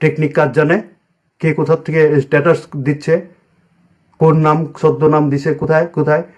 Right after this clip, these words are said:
কোথা থেকে আসতে পারে সিগন্যাল, সব বাইর করা যাবে। এগুলো সব বাইর করেন, নাহলে দেশ চালানো কঠিন হবে। পাশাপাশি আমি সকল রাজনৈতিক দলকে বলবো,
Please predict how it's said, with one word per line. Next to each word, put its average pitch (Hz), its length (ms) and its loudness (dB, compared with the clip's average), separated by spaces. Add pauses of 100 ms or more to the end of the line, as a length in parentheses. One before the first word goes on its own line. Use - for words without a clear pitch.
কোথা 151 220 2
থেকে 156 200 -2
আসতে 147 240 -4
পারে 147 220 0
সিগন্যাল, 143 400 -2 (200)
সব 165 240 0
বাইর 139 180 2
করা 101 180 -2
যাবে। 95 200 -4 (640)
এগুলো 131 180 2
সব 127 200 -4
বাইর 120 200 -4
করেন, 98 260 -8 (840)
নাহলে 170 200 2
দেশ 170 200 0
চালানো 170 300 2
কঠিন 170 300 -2
হবে। 101 240 -8 (3000)
পাশাপাশি 175 600 0
আমি 151 200 0
সকল 175 400 4
রাজনৈতিক 165 500 0
দলকে 151 300 0
বলবো, 143 440 2